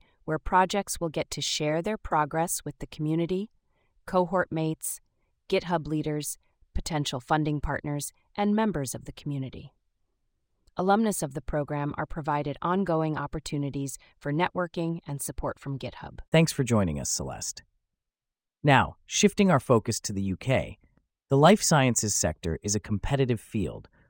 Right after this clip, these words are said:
Speaker 2: with over sixty thousand small and medium-sized enterprises vying for partners and investment. Half of these new businesses fail within the first three years, making survival a significant challenge. However, the location of these startups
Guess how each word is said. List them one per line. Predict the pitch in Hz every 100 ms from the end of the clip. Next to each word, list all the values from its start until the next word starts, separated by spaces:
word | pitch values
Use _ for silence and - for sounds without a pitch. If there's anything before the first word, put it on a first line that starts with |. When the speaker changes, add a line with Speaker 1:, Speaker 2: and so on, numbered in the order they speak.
| -
Speaker 2:
with | 120
over | 120 107
sixty | 107 - 196 - 185
thousand | - 120 123 117 113
small | - 123 117 120 123
and | 95
medium-sized | 110 123 127 120 113 104 -
enterprises | 107 104 - 80 71 71 82
vying | 110 113 113 69
for | - 90
partners | - 120 123 110 107 -
and | -
investment. | 95 82 92 - - - _ _ _ _ _ _ _
Half | - 160 196
of | 185 151
these | 131 113
new | 113
businesses | 101 113 104 92 87 80
fail | - 147 147 92 80
within | 92 101
the | 87
first | - 107 - -
three | - 98
years, | 87 87 78 - - _ _ -
making | 135 147 139
survival | - 104 117 117 92
a | -
significant | - 107 107 120 123 110 95 -
challenge. | - 92 82 - - - _ _ _ _
However, | - 135 156 139
the | 110
location | 104 104 - 156 175 143
of | 98
these | 87 90
startups | - - 87 80 -